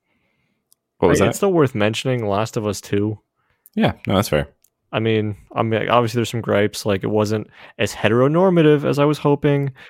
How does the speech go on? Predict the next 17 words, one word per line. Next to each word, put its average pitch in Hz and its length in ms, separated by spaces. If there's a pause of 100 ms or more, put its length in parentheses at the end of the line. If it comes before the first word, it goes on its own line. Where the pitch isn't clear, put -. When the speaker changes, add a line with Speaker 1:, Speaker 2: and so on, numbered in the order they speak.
(160)
Speaker 2:
but 123 540
Speaker 1:
Right. 120 320 (1040)
Speaker 2:
like, 165 100
it's 170 80
still 254 120
a 170 40
solid 117 300
game. 98 240
It's 113 160
never 160 120
gonna 147 140
take 127 180
the - 60
place - 420
of 135 100
the 135 80
first, 143 520